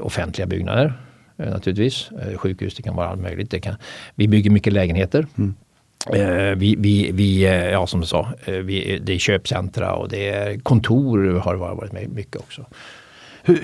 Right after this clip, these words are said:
Speaker 2: hur stora kan ni bli? Hur, hur länge kan den här, vad ska man säga, förvärvsmaskinen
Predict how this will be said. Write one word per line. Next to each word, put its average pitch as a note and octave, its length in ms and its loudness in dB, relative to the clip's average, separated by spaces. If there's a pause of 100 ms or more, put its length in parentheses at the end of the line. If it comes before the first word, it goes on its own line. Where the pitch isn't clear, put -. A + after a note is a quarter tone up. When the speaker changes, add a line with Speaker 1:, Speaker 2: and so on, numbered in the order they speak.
Speaker 2:
hur G#3 100 8
stora F3+ 360 6
kan F3+ 160 4
ni F3 80 6
bli? G#3 220 2 (280)
Hur, D3+ 240 8
hur D#3+ 100 8
länge D3 240 8
kan C3 200 4
den B2+ 140 8
här, G#2 280 6 (340)
vad - 180 2
ska - 100 0
man G2 60 6
säga, D#2+ 160 4
förvärvsmaskinen A2 1900 6